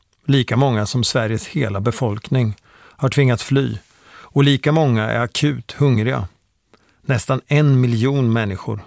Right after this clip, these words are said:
svälter. Och när vi konstaterar att svält råder betyder det att hjälpen kommer för sent. Under svält dör barn varje dag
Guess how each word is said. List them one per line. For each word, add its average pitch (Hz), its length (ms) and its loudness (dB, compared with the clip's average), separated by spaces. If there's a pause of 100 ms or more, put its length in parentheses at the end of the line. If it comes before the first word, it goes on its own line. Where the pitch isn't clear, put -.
(120)
svälter. 113 800 -6 (640)
Och - 320 -2
när 110 100 2
vi 139 240 2
konstaterar 117 640 -2
att 101 120 -6
svält 131 680 -2
råder 92 440 -6 (500)
betyder 113 420 -2
det 98 260 -4 (140)
att 120 200 -4
hjälpen 101 640 -4
kommer 104 300 -4
för - 160 -4
sent. 107 520 -4 (680)
Under 110 240 0
svält 135 600 -2 (220)
dör 123 400 0
barn 98 440 -6 (260)
varje 113 440 -2
dag 110 300 -2